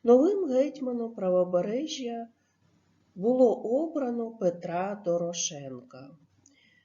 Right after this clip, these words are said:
Тисяча шістсот шістдесят п'ятий рік,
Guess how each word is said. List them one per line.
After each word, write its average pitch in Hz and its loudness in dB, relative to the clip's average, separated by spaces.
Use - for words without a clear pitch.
Тисяча 185 0
шістсот 180 2
шістдесят 160 -2
п'ятий 269 0
рік, 269 -4